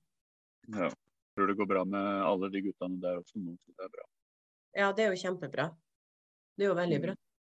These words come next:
Speaker 2: Så hva skjedde med samboer og bonusbarn da?
Speaker 1: Nei, det ble jo sånn til slutt. Vi var sammen i syv år,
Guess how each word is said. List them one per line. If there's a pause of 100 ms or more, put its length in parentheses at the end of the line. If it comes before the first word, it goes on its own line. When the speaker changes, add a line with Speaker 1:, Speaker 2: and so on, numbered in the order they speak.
(220)
Speaker 2:
Så
hva
skjedde
med
samboer
og
bonusbarn
da? (880)
Speaker 1:
Nei,
det
ble
jo
sånn
til
slutt. (580)
Vi
var
sammen
i
syv
år,